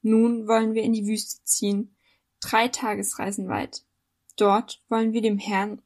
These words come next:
unserem Gott, Opfer darbringen. Sonst schlägt er uns mit Pest oder Krieg." Doch der König von Ägypten antwortete ihnen:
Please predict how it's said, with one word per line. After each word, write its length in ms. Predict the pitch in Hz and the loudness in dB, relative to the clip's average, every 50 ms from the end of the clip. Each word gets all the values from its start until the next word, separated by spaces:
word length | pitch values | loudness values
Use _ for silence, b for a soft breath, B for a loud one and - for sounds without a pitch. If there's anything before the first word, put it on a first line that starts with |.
| _ | _
unserem 420 | - 214 208 214 247 - 233 220 208 | -4 -2 -2 -2 0 -2 -2 -2 0
Gott, 300 | 214 190 202 202 - - _ - | 0 0 0 -2 -4 -12 _ -4
Opfer 320 | 214 208 - - - 202 | -4 -4 -4 -4 -4 -2
darbringen. 720 | 190 190 196 190 - - - 226 202 196 196 262 - - _ _ _ _ _ b b b b b b b b b | -2 0 -2 -2 -4 -6 -6 -4 -2 -2 -2 -2 -4 -8 _ _ _ _ _ b b b b b b b b b
Sonst 540 | - - 220 226 262 - - - - - | 2 4 6 6 6 4 2 -2 -2 -2
schlägt 300 | - - 254 277 277 - | 2 4 2 2 2 0
er 80 | - - | -4 -4
uns 180 | - 202 - - | -4 -6 -6 -6
mit 140 | 247 - | -8 -6
Pest 400 | - - 254 240 - - - - _ _ _ _ _ _ _ - | -2 0 0 0 0 -2 -6 -8 _ _ _ _ _ _ _ 0
oder 240 | - 214 214 240 247 | 2 2 4 2 0
Krieg." 400 | - - - 208 202 202 - _ _ _ _ _ _ _ _ _ _ _ _ _ _ _ _ _ _ _ _ _ _ _ _ _ _ _ _ - | -2 -2 -2 -2 -2 -4 -8 _ _ _ _ _ _ _ _ _ _ _ _ _ _ _ _ _ _ _ _ _ _ _ _ _ _ _ _ -4
Doch 120 | - 220 - | -4 -2 0
der 160 | - 208 202 | 0 -2 0
König 340 | - - 254 247 262 262 262 | 4 6 8 8 8 8 6
von 140 | - 247 | 4 2
Ägypten 400 | 233 214 220 208 - - - - | 2 4 2 0 0 0 -4 0
antwortete 560 | - 165 208 202 - 208 196 - 202 196 - 196 | 0 2 0 0 0 -2 -4 -4 -6 -6 -4 -2
ihnen: 340 | - 196 196 208 - - | 0 0 -2 -2 -4 -8